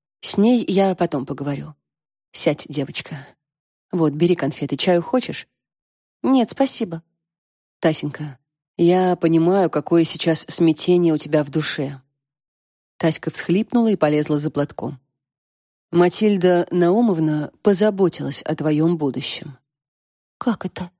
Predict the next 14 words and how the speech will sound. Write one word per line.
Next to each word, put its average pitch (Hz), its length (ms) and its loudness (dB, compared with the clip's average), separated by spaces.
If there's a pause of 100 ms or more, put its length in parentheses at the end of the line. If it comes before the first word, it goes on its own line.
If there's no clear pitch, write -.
(680)
"Она 175 460 2
оставила 175 560 2
для 160 160 2
тебя 165 320 2
записку 170 640 -2
и 170 160 -2
письмо 190 440 0
для 170 260 2
Андрея 165 400 2
Воздвиженского, 175 800 -2
в - 40 -10
котором 151 360 0
просит 170 500 0
его 151 400 0